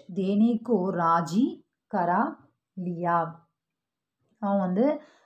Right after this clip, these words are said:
ஆஹ், இப்போ வந்து அவங்க அப்பா இப்படி சொல்லிட்டாரு இல்லையா, அதனால அவன் வந்து அவங்க அம்மா கிட்ட போறான். போய் அழுது கஷ்டப்பட்டு அவங்க அம்மாட்ட ஃபீல் பண்ணி இதெல்லாம் பண்ணி, "அம்மா இந்த மாதிரி இப்படி அப்பா பண்றாரு, நான் சம்பாதிக்கணும்னு சொல்றாரு, நான் இன்னைக்கு வந்து சம்பாதிக்கல, என்ன பண்றது?" அப்படின்ற மாதிரி அவன் வந்து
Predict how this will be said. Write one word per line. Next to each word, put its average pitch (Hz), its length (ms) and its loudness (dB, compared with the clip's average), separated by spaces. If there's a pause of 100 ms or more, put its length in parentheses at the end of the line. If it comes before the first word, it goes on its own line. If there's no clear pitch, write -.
ஆஹ், 196 340 2
இப்போ 196 180 -2
வந்து 190 240 2
அவங்க 190 320 0
அப்பா 208 160 2
இப்படி 220 260 2
சொல்லிட்டாரு 190 320 0
இல்லையா, 190 400 2 (260)
அதனால 202 500 0
அவன் 208 220 2
வந்து 185 200 0
அவங்க 226 200 2
அம்மா 190 220 2
கிட்ட 220 440 0 (240)
போறான். 190 460 0 (280)
போய் 208 440 2
அழுது 214 640 4
கஷ்டப்பட்டு 196 800 -2
அவங்க 185 200 2
அம்மாட்ட 190 300 0
ஃபீல் 220 280 2
பண்ணி 180 180 -4
இதெல்லாம் 185 340 -2
பண்ணி, 175 240 -8
"அம்மா 180 240 -2
இந்த 170 140 -4
மாதிரி 170 200 -4
இப்படி 170 160 -8
அப்பா 165 260 -4
பண்றாரு, 165 560 -2 (280)
நான் 202 160 -4
சம்பாதிக்கணும்னு 190 560 0
சொல்றாரு, 175 240 0
நான் 185 160 -2
இன்னைக்கு 175 160 -6
வந்து 190 180 -4
சம்பாதிக்கல, 170 400 -4
என்ன 175 160 -4
பண்றது?" 175 300 -4
அப்படின்ற 165 400 -4
மாதிரி 160 240 -4
அவன் 175 140 -2
வந்து 208 300 -4